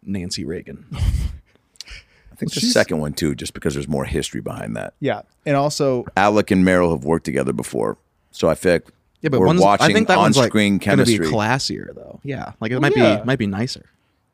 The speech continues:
Speaker 2: Yeah, but again, they've been in movies, they're friends. There's, like, I want people that, like,
Speaker 1: You don't want it to be nice?
Speaker 2: Biden and Reagan,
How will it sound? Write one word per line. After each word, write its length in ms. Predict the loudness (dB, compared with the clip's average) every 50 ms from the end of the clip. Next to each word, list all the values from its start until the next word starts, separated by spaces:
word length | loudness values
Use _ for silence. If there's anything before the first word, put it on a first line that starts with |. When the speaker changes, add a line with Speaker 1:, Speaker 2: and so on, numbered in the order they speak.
| _ _
Speaker 2:
Yeah, 100 | -2 2
but 120 | 2 4
again, 200 | 4 4 4 4
they've 140 | 4 4 6
been 120 | 4 4 6
in 60 | 6
movies, 440 | 6 4 4 6 6 6 4 4 4
they're 100 | 2 0
friends. 640 | 0 0 2 2 4 4 4 4 4 2 2 0
There's, 220 | -2 -2 -2 2 2
like, 200 | 2 2 2 2 2
I 60 | 4
want 180 | 4 4 2
people 280 | 0 -2 -2 0 -2 0
that, 280 | 2 0 0 0 -2 -2
like, 320 | -2 -2 -2 -4 -8 -16 _ _
Speaker 1:
You 100 | -4 -2 0
don't 80 | 2
want 100 | 2 0 0
it 40 | 0
to 60 | -2
be 80 | -2 0
nice? 260 | 2 2 4 4 4
Speaker 2:
Biden 60 | 2 2
and 140 | 2 4
Reagan, 580 | 4 6 6 4 4 2 0 0 0 -2 -4